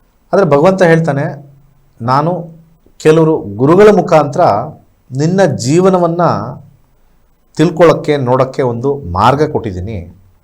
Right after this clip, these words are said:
ಅದು ಜ್ಯೋತಿಷ್ಯ ಮಾರ್ಗ." ಆ ಜ್ಯೋತಿಷ್ಯ ಅಂತಂದರೆ ಜ್ಯೋತಿ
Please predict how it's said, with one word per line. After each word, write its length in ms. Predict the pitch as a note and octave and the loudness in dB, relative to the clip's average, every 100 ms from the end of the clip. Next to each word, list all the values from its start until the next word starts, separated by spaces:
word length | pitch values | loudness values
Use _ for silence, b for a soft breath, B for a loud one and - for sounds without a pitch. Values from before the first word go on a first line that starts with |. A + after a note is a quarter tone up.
| _ _ _ _ _ _ _ _ - | _ _ _ _ _ _ _ _ -10
ಅದು 180 | A#2 | -8
ಜ್ಯೋತಿಷ್ಯ 400 | F#2 - C3+ C3+ | -4 -6 -4 -4
ಮಾರ್ಗ." 280 | A#2 G2 F2 A2+ E2+ E2 - - _ _ _ _ _ _ _ _ _ - | -4 -4 -4 -4 -4 -10 -20 -20 _ _ _ _ _ _ _ _ _ -4
ಆ 160 | G#2 | -2
ಜ್ಯೋತಿಷ್ಯ 580 | F#2 A#2 C3 D3 - D#3 | -2 -2 0 -2 2 4
ಅಂತಂದರೆ 800 | D#3+ C3+ C3 B2+ D#3+ E3 - F#2 | 4 2 -2 -2 -4 -4 -10 -10
ಜ್ಯೋತಿ 640 | F#2 B2 C3 C#3 F3+ - | 0 0 0 -4 -6 -12